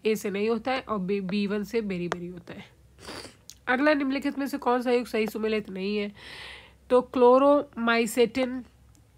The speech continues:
अ, यहाँ से देख लेते हैं, एंटीटाइफाइड,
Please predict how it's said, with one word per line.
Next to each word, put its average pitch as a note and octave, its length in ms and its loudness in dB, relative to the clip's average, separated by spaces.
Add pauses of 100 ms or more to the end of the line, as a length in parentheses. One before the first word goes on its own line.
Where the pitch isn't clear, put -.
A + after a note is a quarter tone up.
(140)
अ, A3 280 -2 (1120)
यहाँ G#3 180 0
से G#3 120 -4
देख G3+ 180 -4
लेते G3 180 -8
हैं, G#3 180 -10 (400)
एंटीटाइफाइड, A3+ 760 0